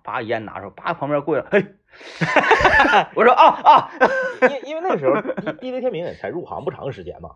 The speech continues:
Speaker 1: 嗯。
Speaker 2: 他也，他也不像说现在，你电影也演过了，话剧也演过了，省内知名主持人，你没有这些东西加持。
Speaker 1: 对，主要我也不是学师范的，我也不太，我不知道怎么应该教学生。
Speaker 2: 哎，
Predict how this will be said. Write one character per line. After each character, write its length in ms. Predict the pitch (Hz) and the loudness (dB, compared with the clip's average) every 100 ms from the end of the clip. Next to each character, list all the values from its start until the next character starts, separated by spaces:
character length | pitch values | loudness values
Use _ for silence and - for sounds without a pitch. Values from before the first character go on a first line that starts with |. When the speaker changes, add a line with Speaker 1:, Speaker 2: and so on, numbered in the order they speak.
| - | -8
Speaker 1:
嗯。 80 | |
Speaker 2:
他 100 | 120 | -4
也， 140 | 160 - | -4 -6
他 180 | - 139 | -8 -6
也 80 | |
不 160 | 98 123 | -6 -4
像 160 | 220 190 | -2 0
说 140 | 185 | -2
现 180 | 190 180 | -2 -2
在， 340 | 202 190 95 95 | 0 -2 -4 -10
你 160 | 117 | -12
电 200 | 127 196 | -2 -2
影 180 | 131 156 | -2 -2
也 80 | 185 | -2
演 120 | 175 110 | -2 -2
过 80 | 117 | -2
了， 60 | 147 | -2
话 200 | - 170 | 0 -4
剧 140 | 151 | -2
也 140 | 156 165 | -4 -2
演 260 | 147 - | -4 -4
过 80 | 113 | -4
了， 140 | 135 | -4
省 200 | 113 113 | -6 -8
内 140 | 131 170 | -8 -8
知 160 | 151 | -8
名 180 | 165 165 | -10 -8
主 140 | 156 120 | -8 -6
持 80 | |
人， 180 | 151 110 - _ | -6 -6 -10 _
你 120 | 151 | -2
没 120 | 156 | 2
有 120 | 403 - | 2 2
这 100 | 135 | 0
些 80 | |
东 120 | 131 120 | -4 -4
西 80 | |
加 240 | 123 - 135 | -4 -4 -4
持。 280 | - 90 80 _ | -6 -10 -12 _
Speaker 1:
对， 140 | 151 | -6
主 120 | 156 165 | 0 4
要 100 | 226 | 6
我 180 | 170 | 4
也 60 | 135 | 0
不 140 | - | -2
是 80 | 156 | -6
学 220 | 196 160 | -2 -2
师 240 | 151 - 156 | -2 -2 -2
范 220 | 113 110 | 0 0
的， 100 | 123 | -2
我 160 | 107 110 | 0 0
也 80 | |
不 240 | 120 - 160 | 0 -2 -4
太， 220 | 196 254 | 0 -2
我 260 | 151 151 151 | 0 4 4
不 240 | 156 359 | 4 0
知 60 | 285 | 4
道 200 | 320 311 | 6 6
怎 120 | - | 4
么 160 | 95 110 | -6 -8
应 80 | 120 | -6
该 120 | 120 | -4
教 240 | 127 117 | 2 0
学 80 | 92 | 0
生。 100 | 85 | -4
Speaker 2:
哎， 180 | 92 | -6